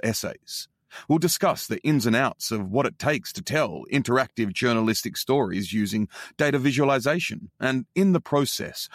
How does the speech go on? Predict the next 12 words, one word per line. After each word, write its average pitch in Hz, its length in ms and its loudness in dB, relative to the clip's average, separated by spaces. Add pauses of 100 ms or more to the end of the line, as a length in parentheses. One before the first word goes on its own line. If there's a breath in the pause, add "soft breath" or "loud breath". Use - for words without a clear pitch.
(140)
we'll - 80 4
find 135 300 2
out 123 180 0
what 110 260 2
it - 140 -6
takes - 400 -6 (160 soft breath)
to 113 80 -4
be 117 80 2
successful - 680 -2
at - 80 -10
data 98 240 -4
journalism, 90 560 -10